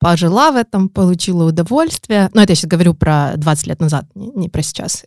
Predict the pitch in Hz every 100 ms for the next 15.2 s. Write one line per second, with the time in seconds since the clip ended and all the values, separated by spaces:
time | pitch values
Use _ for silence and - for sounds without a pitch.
0 | - 214 208 - 294 330 285 214 175 180
1 | 196 294 370 - 185 180 190 - 185 170
2 | - 180 196 175 175 269 294 - 175 -
3 | 233 170 - 190 180 160 - 160 156 180
4 | 190 165 190 214 190 175 - - 165 156
5 | - 170 175 160 - 156 151 208 196 190
6 | - 170 170 170 170 165 160 160 160 190
7 | 311 311 247 226 - 190 180 - - -
8 | - _ - 202 220 208 170 180 185 -
9 | 185 - 214 254 220 190 175 180 - 180
10 | 180 175 - 190 190 - - - - -
11 | - - - 320 311 - 214 220 233 220
12 | 202 202 254 285 277 - 233 - 247 262
13 | 226 - 196 - 196 196 202 170 156 185
14 | 185 170 156 156 151 147 - - 156 -
15 | -